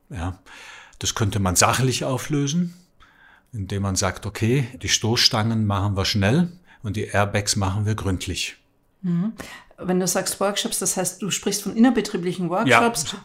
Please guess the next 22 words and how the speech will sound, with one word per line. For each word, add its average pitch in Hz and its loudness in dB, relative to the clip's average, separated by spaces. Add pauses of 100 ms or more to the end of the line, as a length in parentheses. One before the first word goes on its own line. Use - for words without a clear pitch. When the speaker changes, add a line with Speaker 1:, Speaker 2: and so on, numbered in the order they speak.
Speaker 2:
wo 202 4
man 196 6
dieses 185 -2
Thema 185 0
auch 175 0
zur - -2
Sprache 196 0
bringt, 190 -4
im 147 -2
Führungskreis 190 2
zum 185 0
Beispiel. 170 0 (240)
Und 190 2
dann 180 4
spricht 202 0
man 185 2
gezielt 233 6 (260)
dieses 190 0
Dilemma 202 2
an 214 4
und 190 -2
sagt, 180 -2